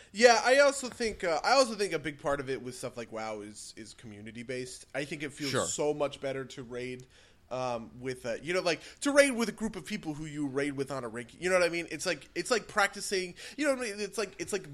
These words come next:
Speaker 1: Little League almost, but, like,
Speaker 2: Sure.
Speaker 1: for adults. And, uh,
Speaker 2: Yeah,
Speaker 1: and
Speaker 2: yeah, re-, recreation sports. Yeah, I, I get that.
Speaker 1: Right, and so, and I, I think that piece of it also kind of, like, diffuses.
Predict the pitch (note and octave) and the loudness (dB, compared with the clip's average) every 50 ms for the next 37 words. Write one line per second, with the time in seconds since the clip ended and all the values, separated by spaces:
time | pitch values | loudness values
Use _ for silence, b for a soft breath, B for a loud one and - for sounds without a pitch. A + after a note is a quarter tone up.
0 | C3 - D3 E3 D3 C#3+ - - A2+ G#2+ G2+ F2+ C#2 - - - - - - - | -8 -4 -4 -2 -2 -4 -6 -10 -12 -16 -16 -18 -20 -20 -20 -20 -20 -20 -12 -6
1 | - C3+ B2+ A2 G#2 G2+ F#2+ - - - - - C#3 A2 C3 C3 A#2+ G#2 F2+ D#3 | -4 -4 -4 -4 -4 -6 -6 -8 -10 -12 -10 -10 -8 -6 -4 -2 -2 -2 -4 -4
2 | D3 C#3 C3 A#2+ - C3 C3 B2+ A#2+ - C#3+ B2+ A2+ G#2 - - - - - - | -4 -4 -4 -4 -2 -2 -4 -4 -4 -4 -4 -4 -4 -4 -6 -8 -8 -8 -8 -6
3 | - D#3+ D#3+ D#3 D#3 D3+ C#3+ C#3 D3+ C#3+ C#3 C3+ B2 - B B B B B B | -2 0 0 2 0 0 0 0 2 2 4 2 0 -2 B B B B B B
4 | - E3 E3+ E3 C3 A#2 A#2 A#2+ A#2+ A2+ A#2+ D#3 F3 E3 E3+ F3+ - - - D#3 | 4 6 8 10 10 8 8 6 4 4 6 6 6 6 6 4 2 0 0 2
5 | D3+ C#3+ C3 - - A2 - - G2+ E2+ - - - F#2+ F2 D2 E2 F#2 F2+ F2+ | 2 2 0 -2 -6 -10 -10 -8 -8 -8 -8 -8 -8 -6 -6 -4 -4 -4 -4 -4
6 | F2 - - G3 A3 B3 G3 D#3 C3+ - F#3+ A3 A3 G#3+ A#3+ C#4 B3 A3+ B3+ B3 | -6 -8 -8 2 6 6 8 8 6 6 4 4 4 8 10 10 10 12 12 10
7 | A#3+ A#3 A#3+ A#3+ A#3 A#3 A#3 A3+ A3+ C4 G#3+ F#3 G3+ G3 G3 - - - - - | 10 12 10 10 10 10 8 6 4 0 0 2 4 6 6 4 2 -2 -8 -6
8 | A3 G#3+ G#3 - A3+ G3 F#3+ G#3 - - - D#3 E3+ F3 F3 - F#3+ E3 - - | -6 -6 -4 -2 -2 0 0 -2 -2 -2 -2 0 0 0 0 -2 -6 -8 -6 -4
9 | F3+ E3+ D#3+ D3+ D3 C3 C3+ B2+ B2+ B2 - - C#3+ C#3 - - - D3+ D3+ D3+ | -4 -2 -2 -2 -4 -4 -4 -6 -6 -10 -8 -8 -8 -8 -8 -12 -12 -12 -12 -10
10 | C#3 C#3+ D3+ D3+ C#3+ C3+ C3+ - - | -8 -4 -4 -4 -2 -4 -4 -6 -8